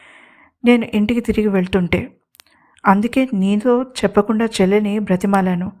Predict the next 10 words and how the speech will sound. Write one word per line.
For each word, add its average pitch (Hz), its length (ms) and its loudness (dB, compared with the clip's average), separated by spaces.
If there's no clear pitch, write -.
అంతేకాని 196 720 0
ఏదో 185 300 2
నీ 226 160 -2
జీవితం 196 460 -2
మీద 208 200 0
పెత్తనం 208 580 -2
చేద్దామని 196 400 -2
కాదు," 180 300 -8
వివరించాడు 196 680 -2
అర్జున్. 185 360 -4